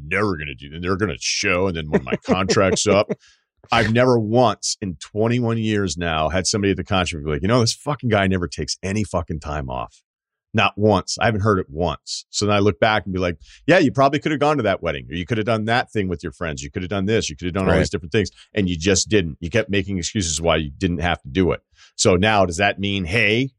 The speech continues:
Speaker 1: now go take the ten weeks"? I just think certain workplaces, especially in this engineering field with some older dudes, knowing that those guys didn't take the full ten weeks, it could ding you a little. And so I think to your point is you even said, like, you even answered your own question,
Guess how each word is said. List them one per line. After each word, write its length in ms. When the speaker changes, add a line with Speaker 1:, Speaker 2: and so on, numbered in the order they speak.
Speaker 1:
now 240
go 160
take 280
the 80
ten 240
weeks"? 420
I 80
just 180
think 240
certain 320
workplaces, 800
especially 680
in 160
this 180
engineering 540
field 340
with 100
some 180
older 260
dudes, 560
knowing 340
that 120
those 180
guys 260
didn't 220
take 200
the 80
full 240
ten 280
weeks, 400
it 240
could 560
ding 300
you 180
a 40
little. 420
And 120
so 460
I 140
think 300
to 60
your 100
point 260
is 160
you 160
even 240
said, 260
like, 160
you 140
even 180
answered 320
your 100
own 100
question, 440